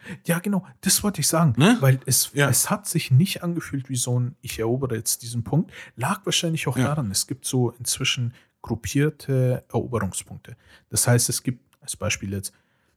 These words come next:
Speaker 1: ich kenn
Speaker 2: Mhm.
Speaker 1: den Buchstaben nicht mehr, ich glaub D eins und D zwei oder so. Das heißt, du musst Flaggenpunkt D eins und Flaggenpunkt D zwei in deinem Team haben, damit du Punkte machst. Was ist natürlich meistens passiert,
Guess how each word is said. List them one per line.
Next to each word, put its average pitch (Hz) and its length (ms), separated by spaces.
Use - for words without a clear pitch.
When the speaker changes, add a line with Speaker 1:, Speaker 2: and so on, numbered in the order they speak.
Speaker 1:
ich - 180
kenn 120 140
Speaker 2:
Mhm. 139 60
Speaker 1:
den 139 40
Buchstaben 160 320
nicht 143 140
mehr, 135 60
ich 123 80
glaub - 200
D 123 400
eins 127 300
und 107 140
D 110 120
zwei 101 320
oder 71 140
so. - 220
Das - 300
heißt, 170 600
du 123 80
musst 131 560
Flaggenpunkt 127 680
D 95 200
eins 160 440
und 247 380
Flaggenpunkt 135 760
D 101 140
zwei - 400
in 120 240
deinem 107 300
Team 107 320
haben, 131 320
damit 107 320
du - 40
Punkte 147 420
machst. - 420
Was 123 200
ist 185 160
natürlich 143 440
meistens 135 540
passiert, - 480